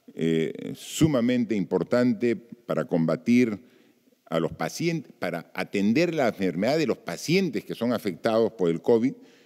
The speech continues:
eh, hemos hecho esfuerzos primero en Iquitos y ahora en las diferentes regiones de, del país.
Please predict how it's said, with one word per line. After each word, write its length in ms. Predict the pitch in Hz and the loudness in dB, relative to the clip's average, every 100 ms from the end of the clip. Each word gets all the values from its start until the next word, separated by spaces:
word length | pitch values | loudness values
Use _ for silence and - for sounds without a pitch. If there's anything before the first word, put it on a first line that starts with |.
| _ _ _ | _ _ _
eh, 800 | - 92 87 85 82 80 73 57 - - _ | 0 2 4 4 2 0 -2 -8 -12 -20 _
hemos 220 | 110 117 | 0 2
hecho 160 | 123 127 | 0 -2
esfuerzos 520 | 107 131 131 127 123 101 101 - _ - _ - | 0 0 0 0 -2 -4 -12 -16 _ -20 _ -4
primero 300 | 92 110 131 | 2 4 6
en 100 | 127 | 4
Iquitos 580 | 110 165 160 180 127 - _ | 2 -2 0 -2 -2 -10 _
y 120 | 80 87 | -2 2
ahora 420 | 107 120 104 - - - _ | 4 2 0 -6 -20 -20 _
en 160 | - 92 | -2 2
las 120 | 80 | 2
diferentes 440 | 82 98 131 117 | 0 0 2 2
regiones 460 | 101 90 143 135 85 | -2 0 0 0 0
de, 140 | 85 - | -6 -6
del 240 | 76 73 | -4 -2
país. 380 | 65 90 - - | 0 0 0 -4